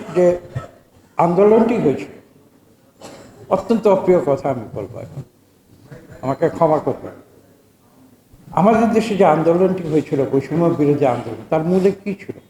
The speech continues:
আপনারা একটু গভীরে যান, কেবল বাইরে থেকে চাকচিক্য দেখলে তো হবে না। সেই আন্দোলনটির মূল বক্তব্য কী ছিল?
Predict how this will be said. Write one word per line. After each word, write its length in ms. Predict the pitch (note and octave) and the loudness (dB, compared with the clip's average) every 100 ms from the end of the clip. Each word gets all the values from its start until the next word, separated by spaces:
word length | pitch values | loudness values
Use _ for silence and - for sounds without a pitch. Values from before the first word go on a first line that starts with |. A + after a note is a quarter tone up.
| - - - _ _ _ | -12 -12 -12 _ _ _
আপনারা 280 | - - F#3 | -12 -6 -6
একটু 200 | - F#3 | -4 -2
গভীরে 380 | D#3 D3+ F3 E3+ | 0 2 2 2
যান, 180 | A#2+ G2+ - - - - _ _ _ _ _ _ _ - | 0 -6 -10 -10 -8 -10 _ _ _ _ _ _ _ -4
কেবল 200 | D#3+ D3 | -2 2
বাইরে 280 | C#3 D3 F3 | 2 2 -2
থেকে 400 | F#3 - D3+ - - | -4 0 0 0 -4
চাকচিক্য 500 | D#3 - D#3 - D3+ | -4 -4 -14 -4 -2
দেখলে 300 | C#3+ - C#3+ | -2 -4 -6
তো 100 | C#3 | -6
হবে 260 | B2 A#2+ D3+ | -8 -10 -12
না। 60 | F#3+ - _ _ _ _ _ _ _ _ _ _ _ _ _ _ _ _ - - _ - - - - _ - | -14 -20 _ _ _ _ _ _ _ _ _ _ _ _ _ _ _ _ -20 -20 _ -18 -10 -10 -10 _ 2
সেই 140 | F#3 | 2
আন্দোলনটির 800 | F3+ E3+ F#3+ G3+ G3+ G3 G#3 F#3 | 4 2 4 4 4 2 2 2
মূল 420 | E3+ F3+ F#3+ G3 E3 | 4 4 4 2 0
বক্তব্য 500 | D#3+ - D#3 D3+ D3+ | -2 -2 -4 -4 -6
কী 200 | D#3 E3 D#3+ | -4 -4 -4
ছিল? 160 | C#3+ | -6